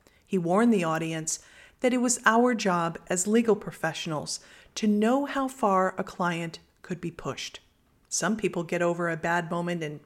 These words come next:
twenty minutes, but others won't come back to that negotiation room in twenty years, no matter how much you beg. In the February series, Serious Skills for Serious Relationships,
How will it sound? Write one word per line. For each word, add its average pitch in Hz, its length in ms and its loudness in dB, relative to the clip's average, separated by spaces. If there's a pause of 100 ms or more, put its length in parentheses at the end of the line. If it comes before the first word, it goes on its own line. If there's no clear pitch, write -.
(120)
twenty 180 320 -4
minutes, - 480 -6 (240)
but 143 140 -8
others 254 460 -2 (300)
won't 214 200 2
come 240 160 2
back 214 260 2
to 214 120 -2
that 190 220 0
negotiation 196 760 2
room 190 240 0
in 156 80 -2
twenty 175 580 -6
years, 214 540 -2 (300)
no 220 120 2
matter 214 280 4
how 226 260 2
much 269 260 -2
you - 60 -10
beg. - 340 -14 (960)
In 214 80 0
the 208 80 2
February 254 540 4
series, 196 580 0 (380)
Serious 226 520 4
Skills 170 600 0 (160)
for 185 120 -6
Serious 175 560 0
Relationships, 165 920 -8